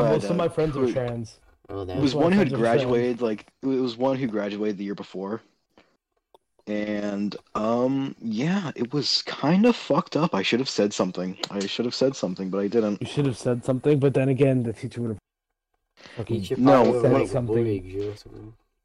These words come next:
Speaker 2: No, what I'm saying is I should have recorded it, 'cause I, I was in the middle. It was a virtual class, okay?
Speaker 3: Oh, yeah,
Speaker 1: Oh,
Speaker 3: you
Speaker 1: yeah.
Speaker 3: should've.
Speaker 2: I should have,
Speaker 1: Yeah,
Speaker 2: but,
Speaker 1: you
Speaker 2: like,
Speaker 1: should
Speaker 2: I,
Speaker 1: have
Speaker 2: I was, I
Speaker 1: screen
Speaker 2: was just
Speaker 1: recorded.
Speaker 2: in shock. I was just in shock of it, you know?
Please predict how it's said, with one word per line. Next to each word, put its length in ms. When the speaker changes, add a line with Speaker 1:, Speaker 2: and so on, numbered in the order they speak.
Speaker 2:
No, 140
what 80
I'm 80
saying 240
is 100
I 60
should 140
have 100
recorded 480
it, 80
'cause 120
I, 60
I 120
was 140
in 120
the 40
middle. 340
It 40
was 140
a 20
virtual 380
class, 340
okay? 420
Speaker 3:
Oh, 380
yeah, 160
Speaker 1:
Oh, 40
Speaker 3:
you 120
Speaker 1:
yeah. 100
Speaker 3:
should've. 360
Speaker 2:
I 60
should 320
have, 200
Speaker 1:
Yeah, 180
Speaker 2:
but, 140
Speaker 1:
you 60
Speaker 2:
like, 160
Speaker 1:
should 120
Speaker 2:
I, 100
Speaker 1:
have 80
Speaker 2:
I 100
was, 140
I 40
Speaker 1:
screen 160
Speaker 2:
was 160
just 160
Speaker 1:
recorded. 80
Speaker 2:
in 80
shock. 580
I 80
was 140
just 100
in 100
shock 480
of 120
it, 160
you 100
know? 320